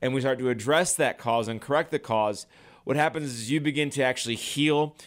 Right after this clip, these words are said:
and function the way God designed you to heal and function. And so every show, I wanna make sure I'm, I'm,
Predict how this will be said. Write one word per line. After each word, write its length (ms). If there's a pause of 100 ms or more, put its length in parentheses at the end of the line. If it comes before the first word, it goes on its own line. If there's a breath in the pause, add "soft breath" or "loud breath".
(220 loud breath)
and 140
function 460
the 80
way 400 (360 loud breath)
God 280
designed 300
you 40
to 80
heal 240
and 100
function. 380 (720 loud breath)
And 120
so 180
every 200
show, 200
I 80
wanna 240
make 160
sure 240
I'm, 180
I'm, 200